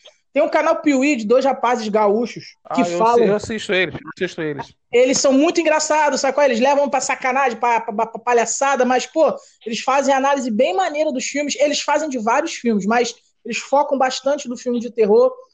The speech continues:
Speaker 1: E aí é, é bem legal que a gente pega nuances de parada que, pô, quando a gente viu menor, a gente não percebeu, né? Então é legal.
Speaker 2: Uhum.
Speaker 1: Tem outro canal também que eu já indiquei pro André, o Trecheira Violenta. Porra, o Trecheira
Speaker 2: Porra.
Speaker 1: Violenta também, eu sou fãzaço do maluco, o Osvaldo, ele é aqui do Rio de Janeiro também.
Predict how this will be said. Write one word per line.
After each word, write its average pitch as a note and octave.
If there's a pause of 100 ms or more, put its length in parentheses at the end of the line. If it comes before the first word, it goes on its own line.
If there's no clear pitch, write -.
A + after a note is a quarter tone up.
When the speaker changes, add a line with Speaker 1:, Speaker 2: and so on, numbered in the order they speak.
(300)
Speaker 1:
E A3
aí A#3
é, B3+
é -
bem B3
legal C4
que C4
a A#3
gente B3+
pega B3+
nuances B3+
de A#3
parada B3+
que, C#4+
pô, C#4
quando B3+
a -
gente B3+
viu B3+
menor, A#3
a C#4+
gente E4
não F#4+
percebeu, A3
né? G3+ (360)
Então C4
é C#4
legal. A#3+
Speaker 2:
Uhum. D3
Speaker 1:
Tem G#3
outro F#4+
canal D4+
também D4
que D4+
eu C4
já C#4
indiquei D4+
pro D4+
André, A#3
o C4
Trecheira C#4
Violenta. C4+ (480)
Porra, B3+
o -
Trecheira B3
Speaker 2:
Porra. C4+
Speaker 1:
Violenta B3+
também, B3+
eu B3+
sou C4+
fãzaço C4+
do C4
maluco, A#3+
o G#3+
Osvaldo, G3+
ele A3+
é -
aqui A#3
do C#4+
Rio D4+
de B3+
Janeiro B3
também. A3+